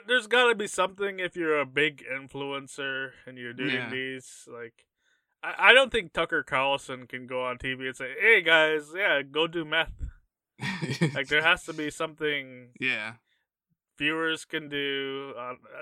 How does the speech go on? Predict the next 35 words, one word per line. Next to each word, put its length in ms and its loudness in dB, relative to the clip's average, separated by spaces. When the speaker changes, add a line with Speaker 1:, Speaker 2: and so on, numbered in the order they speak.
Speaker 1:
definitely 440 2
on 200 2
a 80 -6
civil 300 -8
basis, 380 -8
but 160 -10
there 120 -4
has 220 -6
to 60 -20
be 140 -10
something 520 -16
legal 560 -12
here 340 -14
where, 340 -18
Speaker 2:
Mm. 340 -12
Speaker 1:
like, 240 0
if 220 -12
you're, 240 -4
may-, 260 2
maybe 420 4
if 120 -2
you, 300 0
like, 220 2
you 200 -6
did 200 -4
this 180 -2
challenge 380 2
and 80 -8
you 100 -6
got 300 2
six 380 -8
views, 520 -8
that's 300 0
not 220 -6
really 500 -10